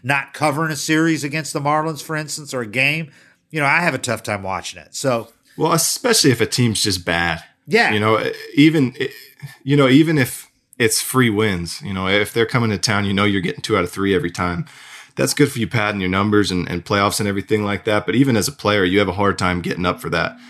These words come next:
Speaker 2: You know, it's like, here comes this shit show again. And, and you know what they're gonna do. Um, I, as a player, I did like it because there was times where I just felt like nobody on Philly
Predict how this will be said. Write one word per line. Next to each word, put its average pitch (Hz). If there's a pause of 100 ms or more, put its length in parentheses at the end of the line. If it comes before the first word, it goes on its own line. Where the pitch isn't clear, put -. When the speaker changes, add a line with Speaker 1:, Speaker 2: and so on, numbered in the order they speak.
(240)
Speaker 2:
You 98
know, 95
it's 95
like, 101
here 113
comes 120
this 110
shit 95
show 87
again. 87
And, 82
and 101
you 104
know 120
what 131
they're 110
gonna 95
do. 90 (440)
Um, 85
I, - (640)
as 117
a 113
player, 131
I 92
did 107
like 110
it 110
because 98 (420)
there 113
was 107
times 110
where 92
I 98
just 95
felt 98
like 90
nobody 104
on 92
Philly 98